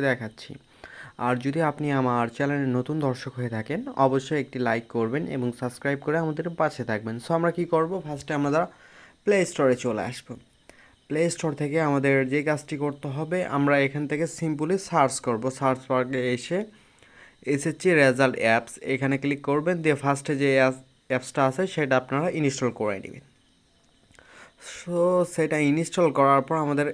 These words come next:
অ্যাপসের মধ্যে কিছু অ্যালাউ চাইবে, অ্যালাউ দিবেন। So, অ্যালাউ দেওয়ার পর এখান থেকে আমাদের রেজিস্টার, রেজাল্ট দেখুন, এখানে ক্লিক করব আমরা। এখানে ক্লিক করার পর আমরা এখান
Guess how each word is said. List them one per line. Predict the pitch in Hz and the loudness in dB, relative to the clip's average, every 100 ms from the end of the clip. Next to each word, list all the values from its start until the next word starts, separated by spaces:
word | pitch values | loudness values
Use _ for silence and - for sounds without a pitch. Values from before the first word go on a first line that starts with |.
| - | -2
অ্যাপসের | 139 139 160 135 | -4 -2 -2 0
মধ্যে | 131 143 139 | 0 -2 -6
কিছু | 139 147 | -4 0
অ্যালাউ | 147 160 151 135 | 2 4 2 2
চাইবে, | 123 135 165 | 0 2 0
অ্যালাউ | 139 127 123 113 | 2 4 4 2
দিবেন। | 117 143 208 - _ _ _ _ _ - | 0 -2 -4 -10 _ _ _ _ _ -8
So, | 143 107 | -6 0
অ্যালাউ | 139 156 160 | 2 4 4
দেওয়ার | 143 139 135 | 6 6 4
পর | 156 165 147 | 2 2 2
এখান | 151 156 | 0 -4
থেকে | 156 151 139 | -2 0 0
আমাদের | 143 147 135 | 0 -2 2
রেজিস্টার, | 147 147 147 - 147 - _ _ _ _ _ | 0 0 -10 -10 -14 -16 _ _ _ _ _
রেজাল্ট | 131 139 160 143 120 | 2 4 4 2 2
দেখুন, | 120 143 139 | 0 2 0
এখানে | 139 143 143 | 0 -2 0
ক্লিক | 190 - | -2 2
করব | 113 107 104 | 0 2 0
আমরা। | 107 92 131 | 0 -2 -2
এখানে | 160 170 180 | -2 -2 0
ক্লিক | 180 - | -2 2
করার | 156 139 135 | 4 4 4
পর | 147 143 | 2 4
আমরা | 139 131 | 4 2
এখান | 143 | 0